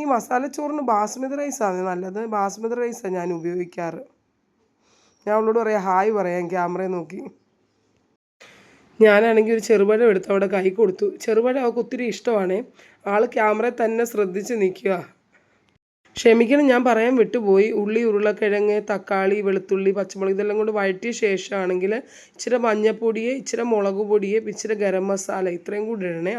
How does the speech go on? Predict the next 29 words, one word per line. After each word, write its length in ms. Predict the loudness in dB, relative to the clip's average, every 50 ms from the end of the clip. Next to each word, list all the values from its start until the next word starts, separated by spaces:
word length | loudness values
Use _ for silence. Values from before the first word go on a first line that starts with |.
| -4
എന്നിട്ടാണ് 460 | -4 -4 -6 -8 -6 -4 -4 -2 -2
അരിയും 340 | -4 -4 -6 -4 -4 -4 -4
വെള്ളം 300 | -2 -2 -2 -2 -4 -4
കൂടി 140 | -4 -4 -6
ഇട്ട് 220 | -8 -8 -6 -8 -8 -8 _ -20 -20 -20 -20 _ -4 0
വേവിക്കേണ്ടത്. 960 | 2 4 4 4 2 0 -2 -4 -4 -4 -6 -8 -10 -12 -16 -20 _ _ _ _ _ _ _ _ _ _ _ _ _ _ _ -20 _ _ -2
എളുപ്പമാണ്, 580 | 0 0 0 -2 -2 0 2 2 2 2 2 0
എല്ലാവർക്കും 640 | 0 0 0 0 0 0 0 0 -2 -4 -6 -8
ഇഷ്ടപ്പെടും, 480 | -8 -8 -6 -6 -6 -2 -2 -4 -2 -2
പിള്ളേർക്കൊക്കെ 580 | -2 -2 0 0 -2 -4 -4 -6 -6 -4 -4
ഇഷ്ടപ്പെടും. 580 | -4 -4 -4 -8 -8 -6 -4 -4 -4 -4 -4 -4
നല്ല 260 | -4 -2 -2 -2 -2
രുചിയാ, 480 | -2 -4 -4 -6 -6 -4 -2 -2 -2 -2 -6 -12 _ -20 _ _ _ -8
അധികം 280 | -6 -4 -4 -4 -6 -4 -2
കറികളൊന്നും 600 | -2 0 0 2 2 2 2 2 0 0 -2 -2
വേണ്ട 280 | -2 -4 -4 -4 -4 -6
താനും. 340 | -6 -6 -8 -10 -10 -12 -14 _ _ _ _ _ _ _ _ _ _ _ _ _ _ _
ഇപ്പൊ 300 | _ _ _ _ 2 4
എല്ലാം 200 | 4 6 6 6
വഴന്നു 340 | 6 6 6 6 6 6 6
വന്നിട്ടുണ്ട്. 520 | 4 4 4 2 0 2 2 0 2 2 0
ഇനി 240 | 2 2 2 2
അരിയും 540 | 2 2 2 0 0 0 0 -2 -2 -2 -2
വെള്ളം 240 | -2 0 0 0 0
കൂടെ 160 | 0 0 2
ഒഴിച്ച് 260 | 2 0 0 -2 -4
അടച്ചു 340 | -2 -2 -2 -2 -4 -2 -2
വെച്ച് 220 | -2 -2 0 0 0
വേവിക്കണം. 580 | 2 2 2 0 -2 -2 -2 -4 -4 -4 -6